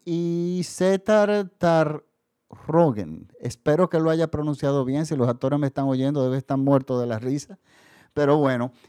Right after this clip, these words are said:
son actores desconocidos para, por lo general para uno. Y el director es Berkum Oya y también dirige la, escribe el guión y dirige la serie. Todos los capítulos. Eh, miren,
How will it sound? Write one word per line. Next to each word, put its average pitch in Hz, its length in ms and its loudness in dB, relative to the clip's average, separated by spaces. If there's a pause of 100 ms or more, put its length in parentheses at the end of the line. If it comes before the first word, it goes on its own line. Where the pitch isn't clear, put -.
son 151 240 -4
actores 156 360 -2
desconocidos 143 640 -4
para, 127 480 -2
por 123 120 -12
lo 117 80 -10
general 127 400 -6
para 135 240 -2
uno. 202 360 0 (320)
Y 202 120 -2
el 226 100 4
director 226 560 2
es 190 200 -2
Berkum 214 460 0 (100)
Oya 151 480 2 (200)
y 170 140 -8
también 170 640 -2
dirige 139 720 -6 (140)
la, 117 420 -2
escribe 202 460 0
el 208 80 -2
guión 180 500 -4
y 135 120 -4
dirige 131 380 -4
la 120 120 -4
serie. 80 480 -14 (760)
Todos 202 260 6
los 185 120 2
capítulos. - 720 -10 (500)
Eh, 147 480 0
miren, 127 460 2